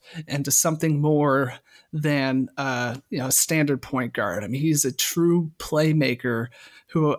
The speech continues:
I, I really hope he continues to do this kind of stuff, because every John Beilein team that's had a lot of success, you can look at him and say, "Well, yeah, they shot the ball really well," and all, all that stuff. But it all started with a playmaker at point guard.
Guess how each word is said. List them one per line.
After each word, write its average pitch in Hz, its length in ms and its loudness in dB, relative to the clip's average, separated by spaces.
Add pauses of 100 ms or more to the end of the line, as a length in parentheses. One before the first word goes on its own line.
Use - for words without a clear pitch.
I, 117 120 -6
I 135 200 -2
really 160 400 4
hope 151 260 0
he 156 120 0
continues 139 680 0
to 143 140 -4
do 147 200 0
this 131 200 -2
kind 127 200 -6
of 135 60 -4
stuff, 127 460 -4
because 135 580 0 (420)
every 170 280 2
John 147 260 2
Beilein 143 380 0
team 160 300 0
that's 139 380 -2
had 147 280 -2
a 135 40 -4
lot 139 220 0
of 135 80 -4
success, - 600 0
you 147 40 -8
can 147 160 -2
look 151 200 -2
at 139 160 0
him 131 80 -2
and 127 100 -2
say, 127 220 0
"Well, 143 140 -2
yeah, 143 200 2
they 135 100 -2
shot 135 300 -2
the 147 60 -10
ball 135 260 0
really 135 300 0
well," 123 320 0
and 127 160 -4
all, 139 200 -2
all 143 200 -2
that 131 200 0
stuff. - 360 0 (600)
But 151 200 4
it 156 100 4
all 180 100 6
started 170 440 4
with 147 120 0
a 131 60 -6
playmaker 139 680 0
at 98 120 -8
point 160 280 -2
guard. - 340 -6